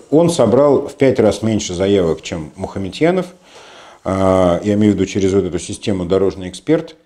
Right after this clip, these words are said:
что он выполнил всего тридцать семь процентов работ, а, ямочного ремонта во дворах, а, начал опять жаловаться и критиковать,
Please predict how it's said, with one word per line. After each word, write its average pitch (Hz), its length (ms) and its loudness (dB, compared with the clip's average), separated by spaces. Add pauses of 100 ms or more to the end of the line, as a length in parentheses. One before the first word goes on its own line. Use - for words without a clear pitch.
(160)
что - 240 -2
он 147 100 4
выполнил 127 400 2
всего 110 300 -2
тридцать 117 320 -2
семь 110 180 -8
процентов 101 560 -6
работ, 98 460 -6 (160)
а, 87 280 -14
ямочного 95 600 -12
ремонта 92 480 -10
во 82 140 -10
дворах, 120 480 -2 (720)
а, 98 420 2
начал 127 340 0
опять 110 520 -2
жаловаться 95 580 -4
и - 20 -12
критиковать, 95 760 -4